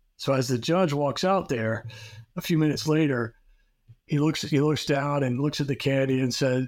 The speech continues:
and they're just dead dry with no smile at all, and says, "For the record, the judge cannot accept a candy heart from plaintiff's attorney."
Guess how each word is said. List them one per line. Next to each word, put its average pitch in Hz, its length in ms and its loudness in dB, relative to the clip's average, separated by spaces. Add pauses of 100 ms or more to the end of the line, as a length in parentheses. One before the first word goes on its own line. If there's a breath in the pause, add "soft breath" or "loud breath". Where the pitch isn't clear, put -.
and 123 220 -2
they're 156 220 0
just - 520 -6
dead 147 300 0
dry 127 460 0
with 113 180 -2
no 143 500 2
smile 131 440 0
at 123 60 0
all, 123 180 0
and 113 100 -2
says, 135 180 -2
"For 196 140 0
the 131 100 2
record, 123 380 0
the 123 60 0
judge 170 300 2
cannot 123 280 -2
accept 117 320 -4
a 113 60 -2
candy 117 300 0
heart 117 300 0
from 117 140 0
plaintiff's 117 380 -2
attorney." 117 420 -4